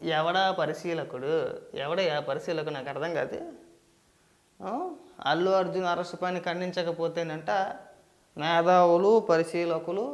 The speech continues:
ఉమ్, ఉద్దండులు వాళ్ళందరూ పరిశీలకులట ప్రశ్నిస్తున్నారట. ఆ పరిశీలకుల్ని ఒక్కసారి ఇక్కడ ఫోటో వేసి చూపిస్తే ఆడికి దండం పెట్టేసి అక్కడ ముఖం మీద కాంట్రించి ఉమ్మేసేస్తున్నాం.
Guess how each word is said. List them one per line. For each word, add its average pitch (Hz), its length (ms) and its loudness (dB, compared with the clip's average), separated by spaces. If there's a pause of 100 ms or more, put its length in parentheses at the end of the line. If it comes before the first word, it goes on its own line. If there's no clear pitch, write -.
(320)
ఉమ్, 196 200 -8
ఉద్దండులు 170 800 -2 (300)
వాళ్ళందరూ 175 720 2 (460)
పరిశీలకులట 165 760 0 (120)
ప్రశ్నిస్తున్నారట. 147 880 -8 (180)
ఆ 160 140 2
పరిశీలకుల్ని 185 1080 0 (260)
ఒక్కసారి 170 840 2 (140)
ఇక్కడ 175 220 2
ఫోటో 170 320 -2
వేసి 185 320 0
చూపిస్తే 151 360 -4 (1160)
ఆడికి 175 180 2
దండం 165 300 -2
పెట్టేసి 185 340 -2
అక్కడ 151 200 -4 (560)
ముఖం 170 320 -2
మీద 196 80 0
కాంట్రించి 180 640 -4
ఉమ్మేసేస్తున్నాం. 165 720 -8